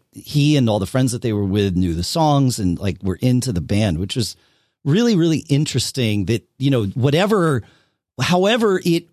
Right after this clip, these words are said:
was exposed to them was not because of me, y-,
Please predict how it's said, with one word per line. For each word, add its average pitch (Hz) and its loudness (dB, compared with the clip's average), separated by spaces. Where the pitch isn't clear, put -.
was 147 0
exposed 165 -2
to 147 -2
them 120 2
was 110 0
not 120 0
because 113 -2
of 87 -4
me, 76 -4
y-, 131 -4